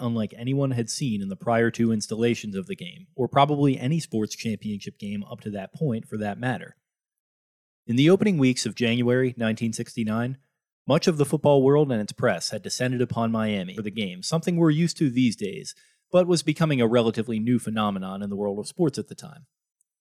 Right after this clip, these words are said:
A decade earlier, in nineteen fifty-eight, the world watched a dramatic football championship game unfold before their eyes on their T V sets for the first time.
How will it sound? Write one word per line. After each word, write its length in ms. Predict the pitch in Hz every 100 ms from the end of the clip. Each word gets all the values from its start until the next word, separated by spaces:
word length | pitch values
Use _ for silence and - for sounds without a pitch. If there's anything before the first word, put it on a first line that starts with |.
| _ _ -
A 60 | -
decade 360 | 143 147 147
earlier, 400 | 139 151 160 165
in 160 | 151 113
nineteen 320 | 110 117 123
fifty-eight, 540 | 113 113 123 120 139 - _ _ _ -
the 60 |
world 260 | 113 151 165
watched 340 | 131 131 -
a 60 | 123
dramatic 440 | 120 110 117 135
football 340 | - 139 123 120
championship 580 | - 120 104 92 - 98
game 240 | 104 98 92
unfold 440 | 127 131 139 123
before 300 | 113 - 135
their 200 | 123 120
eyes 260 | 107 107 101
on 80 | 101
their 120 | 98
T 200 | - 135
V 140 | 120
sets 320 | 117 - 127 -
for 140 | 104
the 80 | 90
first 280 | - 104 -
time. 300 | 92 92